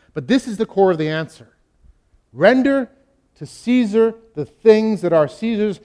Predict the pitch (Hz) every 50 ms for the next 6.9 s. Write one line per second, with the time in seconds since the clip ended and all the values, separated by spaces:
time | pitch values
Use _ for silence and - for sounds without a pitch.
0 | _ _ - 165 160 156 170 156 131 139 185 202 220 220 214 196 175 190 - -
1 | - 160 160 160 160 139 147 151 165 160 156 151 185 208 214 202 160 110 104 -
2 | _ _ _ _ - _ _ _ _ _ _ _ _ _ _ _ _ _ _ _
3 | _ _ _ _ _ _ _ _ _ _ _ _ - 175 220 - - - 226 277
4 | 277 254 220 214 220 220 214 - _ _ _ _ _ - - 233 254 277 254 233
5 | 196 151 196 190 - 196 202 185 196 208 185 - - 269 269 214 202 180 - -
6 | 190 - - - 233 247 285 285 214 269 277 285 277 254 - - 147